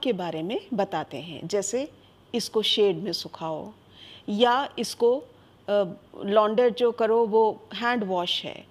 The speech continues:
या ये अप, इनसाइड आउट ये धुलेगा, या ये टंबल वॉश नहीं होगा, या ये खाली ड्राई क्लीन होगा। इस तरह के इन्फॉर्मेशन वो कपड़े के बारे में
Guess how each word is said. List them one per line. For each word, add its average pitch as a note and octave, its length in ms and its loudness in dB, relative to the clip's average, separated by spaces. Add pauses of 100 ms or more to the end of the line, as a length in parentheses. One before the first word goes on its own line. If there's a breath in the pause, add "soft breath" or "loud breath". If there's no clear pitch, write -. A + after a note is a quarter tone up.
(280 loud breath)
या B3 260 4
ये C#4 280 0
अप, - 400 0
इनसाइड C#4 580 4
आउट B3 340 2 (100)
ये G3+ 160 2
धुलेगा, D#3 540 -4 (380 loud breath)
या C#4 220 6
ये D4+ 180 2
टंबल C4 540 0
वॉश A3+ 440 0
नहीं A3 380 -2
होगा, D#3 420 -10 (440 loud breath)
या C4 280 4
ये D4+ 220 2
खाली C4+ 360 2
ड्राई G3 300 2
क्लीन B3 360 0
होगा। F#3+ 400 -8 (360 loud breath)
इस D#4+ 260 0
तरह F#3 200 0
के G#3+ 240 -6 (240)
इन्फॉर्मेशन G#3+ 840 0
वो B3+ 100 2
कपड़े E3+ 340 -8
के D#3+ 140 -8
बारे C#3 320 -8
में G4+ 100 -8